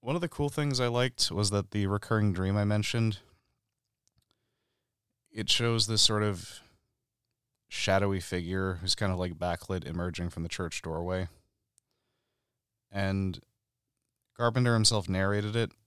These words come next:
but the way he did it to give it a sort of peculiar, dislocated feeling is that he shot the action of it with a video camera and then rephotographed it on a television set.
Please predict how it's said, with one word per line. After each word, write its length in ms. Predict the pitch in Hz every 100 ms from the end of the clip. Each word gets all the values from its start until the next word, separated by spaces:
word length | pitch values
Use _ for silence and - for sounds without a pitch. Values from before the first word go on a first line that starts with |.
| _ -
but 100 | 101
the 60 |
way 200 | 110 143
he 140 | 147 151
did 220 | 120 117
it 160 | 107 - - _ _
to 100 | 113
give 160 | 101 107
it 100 | 104
a 100 | 104
sort 260 | - 101
of 540 | 101 95 87 - - - _ _ _ _ _ _ _ _ _ _ _ _
peculiar, 500 | 113 - 104 101 101
dislocated 720 | 95 - 87 90 98 95 87
feeling 420 | - 101 101 98 - _ _ _ _ _ _ _ _ _ _ _ _ _ _ _ _ _ _ _ _
is 140 | - 98
that 200 | 101 92
he 120 | 107
shot 400 | 101 117 120 -
the 200 | 110 104
action 460 | - 92 - 113 107
of 140 | 107
it 160 | 117 - _ _ _ _
with 160 | - 101
a 40 | 92
video 320 | 98 98 104
camera 500 | 110 107 110 113 107 - _
and 100 | 98
then 120 | 98
rephotographed 840 | 98 101 101 101 101 92 98 92 98
it 100 | 87
on 140 | 87
a 60 | 85
television 580 | - 82 95 95 104
set. 300 | 95 95 98